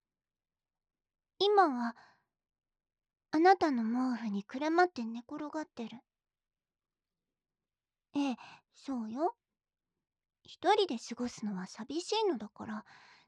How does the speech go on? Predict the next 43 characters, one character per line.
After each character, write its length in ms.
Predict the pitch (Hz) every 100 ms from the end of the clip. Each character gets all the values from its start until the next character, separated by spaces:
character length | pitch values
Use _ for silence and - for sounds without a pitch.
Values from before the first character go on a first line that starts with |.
| _
そ 220 | - -
の 160 | 214 277
く 160 | 415
ら 140 | 415 415
い 120 | 392
許 220 | 370 392
し 80 | -
て 100 | 262
ほ 100 | 233
し 240 | - -
い 40 | 214
わ。 160 | 233 466 - _ _ _ _ _ _ _ _ _ _ _ _ _ _
早 600 | - - - 254 311 311
く 140 | 214
帰 260 | - 277 294
っ 20 |
て 160 | - 254
き 80 |
て 120 | - 214
く 140 | 208
れ 120 | 220
な 180 | 240 254
い 80 | 240
と、 160 | 208 - - - - _ _ _
あ 120 | -
な 180 | 220 269
た 160 | 269 233
の 120 | 196
毛 440 | 190 226 247 214
布、 60 | - _ _ _
私 460 | 214 202 - 302 381
の 120 | 415
匂 300 | 392 427 453 466
い 60 | 254
に 20 |
な 140 | 233
っ 40 | 247
て 120 | 240
し 160 | -
ま 240 | 226 233 240
う 60 |
わ 80 | 196
よ。 360 | 208 269 349